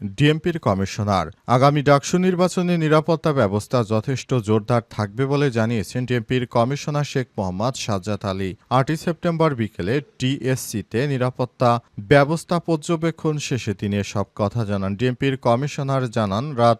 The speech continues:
আটটা থেকে এগারোই সেপ্টেম্বর দুপুর বারোটা পর্যন্ত ক্যাম্পাসে লাইসেন্সধারী অস্ত্র ব্যবহার করা যাবে না। এখন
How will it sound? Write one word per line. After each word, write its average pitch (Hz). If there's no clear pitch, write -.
আটটা 165
থেকে 120
এগারোই 120
সেপ্টেম্বর 120
দুপুর 120
বারোটা 127
পর্যন্ত 156
ক্যাম্পাসে 123
লাইসেন্সধারী 127
অস্ত্র 117
ব্যবহার 110
করা 101
যাবে 98
না। 131
এখন 120